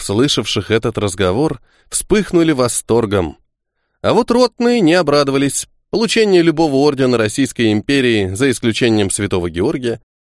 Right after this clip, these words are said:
требует от награждённого единовременного взноса в орденский капитул, причём немаленького. Например, за Анну самого низшего третьего класса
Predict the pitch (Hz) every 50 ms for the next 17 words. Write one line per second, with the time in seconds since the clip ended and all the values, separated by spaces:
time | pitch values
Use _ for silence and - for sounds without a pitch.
0 | _ _ - 160 196 254 262 202 226 226 220 185 202 190 165 180 175 156 160 156
1 | 131 110 107 135 175 185 185 175 170 165 156 160 151 147 135 135 131 117 101 98
2 | 104 123 127 120 113 110 101 98 95 90 85 90 101 123 156 151 - - 143 131
3 | 104 95 110 131 131 110 120 117 113 - - 120 110 - 123 117 113 - 165 143
4 | 117 - - 90 85 85 82 - - - - - 185 180 - 208 196 185 180 175
5 | 180 175 156 127 110 92 98 90 85 82 78 78 - _ _ _ _ _ _ _
6 | _ _ _ _ - - 143 156 156 160 170 170 160 143 - - 123 123 147 151
7 | 147 170 202 202 196 170 135 113 101 95 - - 143 127 120 117 110 117 113 127
8 | 139 127 - - - 87 82 82 - 92 107 101 92 - 101 104 - 123 113 123
9 | 151 - - 190 175 151 104